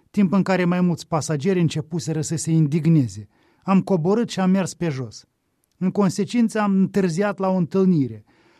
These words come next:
Apoi, la întoarcere, am așteptat vreo patruzeci de minute troleibuzul douăzeci și doi pe strada București.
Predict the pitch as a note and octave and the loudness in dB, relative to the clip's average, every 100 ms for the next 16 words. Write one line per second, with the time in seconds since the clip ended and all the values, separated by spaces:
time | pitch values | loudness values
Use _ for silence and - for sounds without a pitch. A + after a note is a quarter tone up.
0 | _ F3+ E3+ - C4+ A3+ C3 - _ _ | _ -2 -2 0 2 2 0 -10 _ _
1 | _ - F#3 F#3 F#3+ F3 B2 C#3 C#3 D#3+ | _ -2 2 2 2 0 0 -6 -4 -2
2 | F3+ - G3 A#3+ G#3 G#3 - A#3 A3 G#3 | -4 -4 -4 -2 0 -2 0 0 0 -2
3 | F#3+ F#3+ F3 F#3 G3 G#3+ G3 F#3+ F#3 F#3 | -2 -2 2 4 4 2 -4 -4 -2 -2
4 | F3 F#3+ F3+ E3 F#3 D#3+ D3 G3 F3+ D3+ | -2 -2 -2 0 0 0 -2 -2 -4 -8
5 | F3+ E3+ D#3+ D3 - D#3 A2+ - | -6 -4 -4 -6 -6 -6 -8 -14